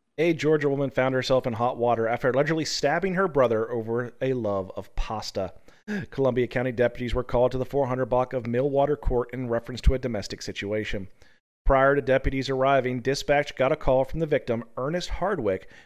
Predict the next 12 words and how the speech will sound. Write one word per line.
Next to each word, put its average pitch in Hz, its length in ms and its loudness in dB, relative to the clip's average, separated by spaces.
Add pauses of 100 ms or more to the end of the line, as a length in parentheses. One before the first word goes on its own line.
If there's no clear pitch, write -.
(120)
who 180 100 0
said 202 180 2
that 202 120 2
his 196 180 0
sister, 120 440 -2 (420)
uh, 113 220 2 (460)
Bralina 156 580 2
Hardwick, 302 520 -4 (240)
stabbed 143 460 0
him. 82 260 -6 (540)
Ernest 135 240 0
Hardwick 131 360 2